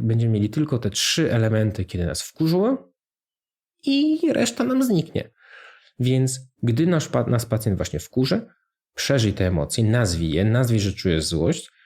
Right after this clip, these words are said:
zrób te poprzednie kroki, a gdy to minie, zwróć uwagę na to, "już nie czuję złości". W ten sposób zaobserwujesz te neutralne elementy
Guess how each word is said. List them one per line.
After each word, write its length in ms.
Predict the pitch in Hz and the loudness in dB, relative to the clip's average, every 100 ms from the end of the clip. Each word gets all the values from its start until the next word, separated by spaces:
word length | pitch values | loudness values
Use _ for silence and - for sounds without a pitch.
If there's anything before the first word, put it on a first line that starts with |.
| _ _ _ | _ _ _
zrób 300 | - 117 165 | 0 0 0
te 120 | 160 | 0
poprzednie 460 | 113 107 104 92 85 | -2 -2 -2 -2 -4
kroki, 580 | - - - 180 247 - _ | -4 -8 -2 -2 -2 -8 _
a 80 | 120 | -2
gdy 180 | 120 127 | 0 0
to 160 | 123 | 0
minie, 500 | 101 196 123 101 196 - - | 0 2 2 0 -2 -6 -6
zwróć 420 | 98 104 165 196 | -4 0 0 0
uwagę 300 | 143 135 135 | 0 0 0
na 160 | 110 117 | 0 0
to, 280 | 127 127 - | -2 -4 -4
"już 420 | 107 120 214 - 131 | -2 0 0 -2 0
nie 140 | 113 | 0
czuję 280 | 110 117 104 | 0 0 0
złości". 600 | 101 87 - - - - _ _ _ _ | 0 -4 -4 -6 -12 -14 _ _ _ _
W 140 | - | -10
ten 220 | - 180 | -2 0
sposób 440 | 196 - 165 160 127 | 0 -2 0 0 0
zaobserwujesz 760 | 123 131 131 135 135 202 185 | 0 0 0 -2 0 0 0
te 80 | 151 | 0
neutralne 640 | 147 139 139 175 170 95 85 | 2 0 0 0 2 2 2
elementy 560 | 80 76 69 85 220 | 0 -4 -6 -2 -2